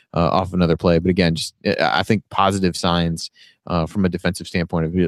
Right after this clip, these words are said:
really being able to get back and, and for the most part, limiting, uh, e-, e-, easy buckets. And we can probably talk a little bit later about the defense. I thought that was the, you know, the only thing on the defense. There were times when dribble penetration continued to be an issue, but,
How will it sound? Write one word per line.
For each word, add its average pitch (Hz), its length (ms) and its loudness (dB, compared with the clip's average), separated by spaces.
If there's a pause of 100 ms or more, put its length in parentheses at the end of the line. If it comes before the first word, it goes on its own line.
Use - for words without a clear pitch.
really 95 160 4
being 87 180 0
able 85 140 0
to 82 60 -2
get 76 140 -6
back 82 260 0
and, 78 240 -8
and 92 180 -2 (600)
for 156 80 2
the 156 80 4
most 151 300 2
part, 104 180 2
limiting, 98 520 4
uh, 85 420 0
e-, 95 180 -4
e-, - 160 -14
easy 98 320 2
buckets. 85 440 -2
And 90 200 -2
we 92 140 -4
can 85 180 -14
probably 90 140 0
talk 85 200 -6
a 87 40 -4
little 85 120 -2
bit 71 100 -2
later 85 160 0
about 85 160 -2
the 82 80 -12
defense. 80 360 -4
I 90 60 -6
thought 87 140 0
that 52 100 0
was 85 160 -4
the, 82 260 -2
you 90 140 0
know, 78 120 0
the 90 100 0
only 90 160 4
thing 90 120 2
on 82 60 0
the 82 80 0
defense. 82 320 -2
There 90 80 2
were 85 60 2
times 82 280 -2
when 85 80 -6
dribble 85 240 -2
penetration 82 680 -2
continued 90 380 0
to 87 40 -6
be 80 100 -2
an 80 120 0
issue, - 240 -2
but, 78 180 -2